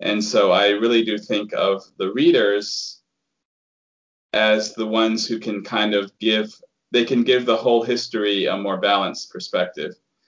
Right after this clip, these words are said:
So if I say, "Oh, I don't like this game, and here's why," I think it's absolutely wonderful if somebody, if a reader comes along and says, "Oh, well,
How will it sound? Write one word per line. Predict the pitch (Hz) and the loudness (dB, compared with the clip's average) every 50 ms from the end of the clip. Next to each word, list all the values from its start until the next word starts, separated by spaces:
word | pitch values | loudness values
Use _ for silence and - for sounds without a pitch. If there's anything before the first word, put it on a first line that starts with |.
| _ _ _ | _ _ _
So | - - 101 104 107 | -4 0 2 2 2
if | 107 110 | 2 2
I | 113 131 139 151 | 4 4 4 2
say, | 139 - 135 120 110 107 104 | 2 2 4 4 6 6 6
"Oh, | 90 107 117 113 110 | 4 4 4 4 4
I | 101 104 117 | 4 4 4
don't | 117 110 110 98 | 2 0 -2 -2
like | 107 110 120 120 - - | 0 0 -2 -2 -2 -6
this | 107 107 - - | -8 -8 -8 -8
game, | - 101 92 92 90 90 95 95 | -6 -6 -4 -4 -4 -4 -6 -8
and | 95 - | -10 -8
here's | 113 101 98 95 - - | -8 -6 -6 -8 -6 -4
why," | 117 127 127 120 104 95 92 92 92 - _ _ _ _ _ _ _ _ _ _ _ _ _ _ _ _ _ - - | -2 0 2 2 2 2 2 0 -2 -6 _ _ _ _ _ _ _ _ _ _ _ _ _ _ _ _ _ -8 -4
I | - 110 113 | -2 -2 0
think | - 131 117 113 110 | 0 -2 -2 0 0
it's | 113 101 - - - - | -2 -2 -2 -6 -4 0
absolutely | 123 127 131 131 - - 127 120 120 107 95 95 104 101 101 | 2 2 2 0 -2 -2 0 0 2 0 0 0 -2 -4 -4
wonderful | 107 117 139 151 156 151 120 98 90 - - 80 - - - - _ _ _ _ _ _ _ _ _ _ _ | -2 0 0 2 2 2 0 -2 -4 -4 -4 -4 -4 -4 -6 -10 _ _ _ _ _ _ _ _ _ _ _
if | - - 110 | -6 -6 -4
somebody, | - - - 127 120 117 117 117 113 107 113 113 | -4 -2 0 2 2 2 4 4 2 2 2 2
if | 113 113 - | 0 0 0
a | 120 113 | 0 0
reader | 120 139 147 139 127 120 117 | 2 2 2 4 2 2 0
comes | - 117 110 110 107 107 | -2 -4 -4 -2 -2 -2
along | 104 101 95 90 92 92 95 101 101 92 | -2 0 0 0 0 0 -2 -4 -4 -4
and | 78 95 104 104 107 107 | -2 -2 -2 -2 -4 -4
says, | - - 113 98 95 98 - - - - - - _ _ _ _ _ _ _ _ _ _ _ _ _ _ _ _ _ _ _ _ _ _ _ _ _ - | 0 2 4 4 4 4 2 0 -4 -12 -20 -20 _ _ _ _ _ _ _ _ _ _ _ _ _ _ _ _ _ _ _ _ _ _ _ _ _ 0
"Oh, | - 165 175 165 | 4 6 6 8
well, | 139 131 127 120 113 | 8 8 6 6 6